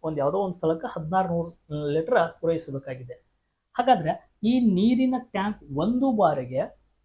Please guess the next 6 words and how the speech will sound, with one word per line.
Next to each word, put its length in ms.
ಎಷ್ಟು 440
ಸ್ಥಳಗಳಿಗೆ 640
ನೀರನ್ನ 400
ಪೂರೈಸಬಲ್ಲುದು? 840
ಅಂದ್ರೆ 500
ಈಗ 160